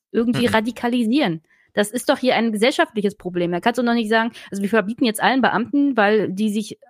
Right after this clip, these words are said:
Speaker 1: da radikalisiert
Speaker 2: Mhm.
Speaker 1: haben, das Mitführen eines Handys.
Speaker 2: Mhm.
Speaker 1: Das ist doch re-, also das ist völlig neben der Spur.
Speaker 2: Nee, ähm, Menschen sind für Notfälle immer erreichbar. Vor allem Polizisten, die sind ja kommunikativ angebunden.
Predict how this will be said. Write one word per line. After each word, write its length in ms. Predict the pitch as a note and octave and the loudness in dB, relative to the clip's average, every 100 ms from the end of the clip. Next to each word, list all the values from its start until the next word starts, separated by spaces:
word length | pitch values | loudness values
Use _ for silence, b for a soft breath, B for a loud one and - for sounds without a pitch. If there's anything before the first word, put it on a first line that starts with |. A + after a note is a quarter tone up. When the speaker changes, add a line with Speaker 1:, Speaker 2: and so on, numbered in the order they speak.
| _ | _
Speaker 1:
da 240 | F#3+ F#3 | 2 2
radikalisiert 720 | D#3+ G#3 G#3+ G#3+ G3+ F#3+ A#3 A#3+ | 2 0 0 2 2 2 0 2
Speaker 2:
Mhm. 40 | |
Speaker 1:
haben, 240 | A3+ A3+ | 2 2
das 120 | G#3+ G#3 | -2 -2
Mitführen 360 | A3 - A3 G#3 | -4 0 0 0
eines 240 | F#3 F#3+ | 0 0
Handys. 400 | G#3+ C#4+ F3 D3+ _ _ _ _ _ _ _ _ | 2 2 0 -4 _ _ _ _ _ _ _ _
Speaker 2:
Mhm. 220 | A#2 A#2 | -2 0
Speaker 1:
Das 100 | F#3+ | 0
ist 140 | F#3 A#3+ | 0 0
doch 120 | G#3 | 2
re-, 160 | G#3+ G#3+ | 0 0
also 120 | G3 | -2
das 160 | F#3 F3 | -2 -8
ist 260 | G3+ - - _ - | -10 -10 -16 _ -4
völlig 260 | - G#3+ A3 - _ | 2 2 2 -4 _
neben 300 | F3 G#3 A3 | -2 0 2
der 80 | F#3+ | 0
Spur. 460 | - G3 G3+ D#3+ - _ - - | -4 -2 -2 -2 -8 _ -8 0
Speaker 2:
Nee, 300 | B2 A2 C3+ D#3+ - - | 2 2 0 -6 -6 0
ähm, 320 | A2 A2 A2 B2 | 2 2 0 0
Menschen 400 | A#2 D3 - C3 | 0 0 0 0
sind 180 | B2+ | 0
für 140 | - A#2 | 0 2
Notfälle 420 | G#2+ - - A#2 | 2 2 0 0
immer 200 | G#2+ B2+ | 2 0
erreichbar. 520 | - - - - - - | 0 -4 -6 -6 -8 -4
Vor 120 | - | -2
allem 140 | A2+ | 0
Polizisten, 560 | - G2 - A#2+ - G#2+ | 0 0 0 -2 0 0
die 60 | |
sind 180 | G2+ F#2 | 0 -2
ja 80 | F#2+ | -2
kommunikativ 580 | - G2+ F#2 F#2+ - - | -4 -4 -4 -4 -6 -6
angebunden. 640 | - G2+ G#2+ - A2 A#2 | -2 -4 -4 -6 -6 -8